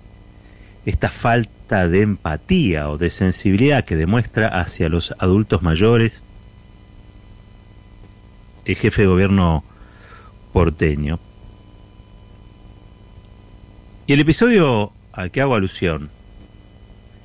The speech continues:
es el reclamo que René Favaloro,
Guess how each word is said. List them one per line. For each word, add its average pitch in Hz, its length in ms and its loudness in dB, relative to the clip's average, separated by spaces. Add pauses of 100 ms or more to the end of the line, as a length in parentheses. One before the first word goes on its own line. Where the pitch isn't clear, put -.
(960)
es - 180 0
el 156 100 4
reclamo 104 760 0 (280)
que 92 120 -4
René 90 280 -2
Favaloro, 101 800 0